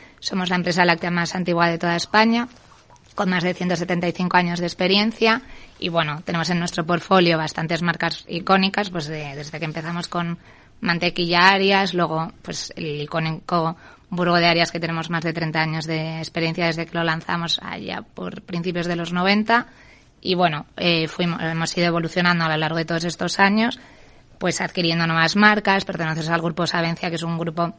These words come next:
francés que cuenta con un portfolio de marcas bastante reconocidas, eh, de quesos y especialidades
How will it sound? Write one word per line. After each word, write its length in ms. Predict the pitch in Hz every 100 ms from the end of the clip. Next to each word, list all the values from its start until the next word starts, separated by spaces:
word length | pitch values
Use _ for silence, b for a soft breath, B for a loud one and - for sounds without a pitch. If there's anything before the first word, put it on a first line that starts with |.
| _ _ _ - - -
francés 540 | - 175 156 180 170 - B B
que 140 | B 170
cuenta 220 | 170 165
con 80 | 160
un 100 | 165
portfolio 560 | 170 160 180 170 160
de 160 | 151 147
marcas 380 | 156 156 170 160
bastante 320 | 160 165 160
reconocidas, 840 | 160 165 156 180 165 160 156 -
eh, 200 | - 170
de 160 | 160 156
quesos 280 | 170 - 165
y 40 |
especialidades 800 | 170 175 165 160 165 160 160 -